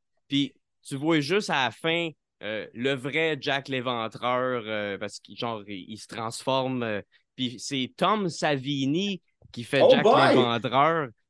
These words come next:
Speaker 1: Puis c'est
Speaker 2: Ok.
Speaker 1: juste à cause de ça, j'ai mis le film, parce que sur
Speaker 2: Ouais,
Speaker 1: la,
Speaker 2: ouais.
Speaker 1: la couverture, c'était comme Tom Savini.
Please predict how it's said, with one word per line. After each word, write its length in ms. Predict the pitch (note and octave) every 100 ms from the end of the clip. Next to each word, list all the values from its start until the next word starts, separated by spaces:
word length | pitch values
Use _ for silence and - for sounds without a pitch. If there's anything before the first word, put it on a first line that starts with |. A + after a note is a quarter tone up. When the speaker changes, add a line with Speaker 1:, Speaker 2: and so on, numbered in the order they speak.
| -
Speaker 1:
Puis 80 | B2
c'est 140 | D3
Speaker 2:
Ok. 60 | -
Speaker 1:
juste 200 | F3+ G3+
à 80 | D#3+
cause 280 | F3+ F3
de 100 | D#3 D3
ça, 200 | G#3 G#3+
j'ai 160 | D3 C#3
mis 140 | C#3
le 80 | B2
film, 380 | - G3 G#3 D3
parce 180 | B2+ -
que 40 |
sur 120 | D3+
Speaker 2:
Ouais, 80 | C#3
Speaker 1:
la, 360 | C3+ A#2 - -
Speaker 2:
ouais. 160 | F#3
Speaker 1:
la 160 | A#2 B2+
couverture, 560 | - D3 B2+ - F3 E3
c'était 200 | C#3 A#2+
comme 260 | B2 A#2+
Tom 240 | G#2+ C#3 C#3
Savini. 720 | C#3 B2+ A#2+ A#2+ C3+ C#3+